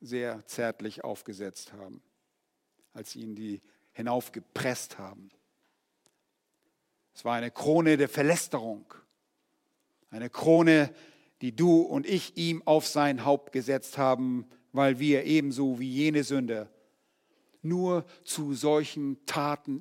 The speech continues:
in der Lage waren und auf diese Weise mit dem König der Könige umgehen würden als verdorbene, verlorene Sünder. Dank dem Herrn für alle, die errettet sind von uns.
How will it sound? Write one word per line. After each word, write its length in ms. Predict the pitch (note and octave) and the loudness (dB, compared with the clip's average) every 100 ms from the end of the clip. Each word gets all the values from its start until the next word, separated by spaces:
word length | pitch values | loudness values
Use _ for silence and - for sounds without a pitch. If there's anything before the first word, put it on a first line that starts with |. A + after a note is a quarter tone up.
| - | -4
in 200 | D#3+ D#3 | -4 -2
der 180 | C3+ B2 | -2 0
Lage 460 | B2+ C#3 B2 A#2+ | 0 0 -2 -4
waren 540 | C3 C#3 B2+ G#2 - _ _ _ _ - - | -2 0 -4 -10 -20 _ _ _ _ -20 -8
und 120 | D3 | -2
auf 100 | D3 | -2
diese 300 | F3 E3+ F3 | 0 2 6
Weise 340 | D#3 F3+ E3+ E3+ | 8 8 6 2
mit 160 | D#3 | 0
dem 160 | D#3 - | -4 0
König 380 | - G3 F#3 - | 4 4 4 4
der 160 | D#3+ | 2
Könige 680 | D#3+ - G3 F#3+ D#3+ D#3+ D#3 - - - | 2 0 0 0 -2 0 -2 -6 -4 2
umgehen 580 | F#3+ F3 D3 D#3 D3+ | 4 2 2 2 2
würden 360 | D3 E3 D3+ D3 - | 2 2 2 -2 0
als 460 | D#3 C#3+ - - - _ _ _ _ _ _ | 2 2 -2 -14 -18 _ _ _ _ _ _
verdorbene, 960 | - A#2 G#2+ B2 B2 A#2+ A2+ A2+ G#2+ _ _ | -12 -10 -4 -2 -2 -2 -6 -10 -14 _ _
verlorene 640 | - A2+ G#2+ A#2 A2+ A2+ A2+ | -14 -10 -6 -6 -8 -10 -12
Sünder. 440 | G2+ F2+ F2+ - _ _ _ _ _ _ _ _ _ _ _ _ _ - | -12 -16 -18 -20 _ _ _ _ _ _ _ _ _ _ _ _ _ -4
Dank 280 | D3 C#3+ C#3+ | 0 0 -2
dem 160 | C3+ | 0
Herrn 380 | C#3+ D3 B2 F#2+ _ _ _ _ _ _ _ _ _ _ _ _ _ _ _ _ _ _ _ _ | 2 2 2 -6 _ _ _ _ _ _ _ _ _ _ _ _ _ _ _ _ _ _ _ _
für 180 | - D3 | -2 0
alle, 200 | C#3+ C#3 | 0 -2
die 220 | D3 D3 | -2 -2
errettet 440 | B2+ D3 C3 A2 | -2 -6 -8 -12
sind 220 | A#2+ A#2+ | -10 -10
von 160 | - B2 | -10 -8
uns. 420 | B2 B2 - - | -8 -10 -16 -20